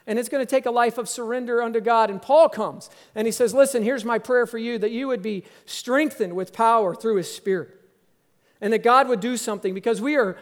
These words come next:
frail containers. But he says we are pulsating with divine power.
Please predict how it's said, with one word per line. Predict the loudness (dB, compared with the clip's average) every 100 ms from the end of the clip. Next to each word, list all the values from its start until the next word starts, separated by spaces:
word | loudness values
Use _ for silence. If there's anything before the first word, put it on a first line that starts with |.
| -20
frail | -16 4 8 8
containers. | 6 -2 0 0 0 -4 -6
But | -6 -4
he |
says | 0 2 2 0
we | 0 2 4
are | 2 2
pulsating | 4 6 6 4 2 2 0
with | -2
divine | -2 -2 0 2 0
power. | -2 2 4 4 0 -4